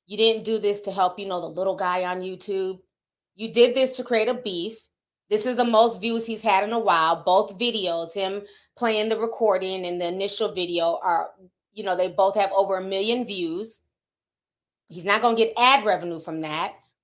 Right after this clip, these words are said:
But because of all that traction, he can tell everybody,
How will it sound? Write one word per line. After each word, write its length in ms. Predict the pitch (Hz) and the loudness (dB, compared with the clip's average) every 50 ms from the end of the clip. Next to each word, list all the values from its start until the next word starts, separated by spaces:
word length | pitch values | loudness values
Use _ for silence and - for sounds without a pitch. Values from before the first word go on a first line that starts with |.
| _ _ _ | _ _ _
But 400 | - 254 269 247 214 196 - 190 | 4 6 6 6 6 2 -2 -6
because 420 | 214 208 196 - - 233 220 220 220 | -8 -8 -6 0 4 4 4 4 2
of 100 | 220 - - | -2 -2 0
all 220 | 214 214 202 196 | 4 4 4 6
that 180 | 196 185 175 - | 4 2 2 0
traction, 720 | - - 285 294 294 311 302 - - 220 190 185 185 185 - _ _ _ _ | -2 0 0 0 0 0 -4 -6 -8 -6 -6 -8 -8 -12 -16 _ _ _ _
he 180 | _ - 226 226 | _ -10 -8 -6
can 160 | 220 202 202 | -4 -6 -4
tell 220 | 202 233 247 240 | 2 4 4 4
everybody, 580 | 226 202 190 175 185 175 175 175 170 170 170 - | 4 4 2 2 0 0 0 -2 -4 -6 -10 -12